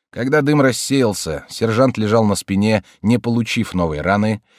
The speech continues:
а носильщик был уже бездыханным трупом с распоротым животом. Тут к ним подскочил другой, новый неутомимый муравей. Перевернув и быстро оглядев мертвого товарища,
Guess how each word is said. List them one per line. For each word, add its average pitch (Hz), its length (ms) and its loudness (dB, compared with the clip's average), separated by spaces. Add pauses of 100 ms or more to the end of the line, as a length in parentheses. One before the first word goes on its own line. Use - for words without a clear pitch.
(140)
а 101 120 0
носильщик 135 540 0
был 123 200 0
уже 131 160 2
бездыханным 120 720 2
трупом 104 440 -2
с - 80 -8
распоротым 87 640 -4
животом. 73 440 -6 (800)
Тут 123 200 2
к - 60 -12
ним 147 160 0
подскочил 139 480 -2
другой, 135 520 2
новый 107 480 2
неутомимый 98 600 0
муравей. 82 460 -2 (480)
Перевернув 101 560 0
и 110 80 -4
быстро 110 340 -4
оглядев 107 520 -2
мертвого 92 500 -2
товарища, 107 640 0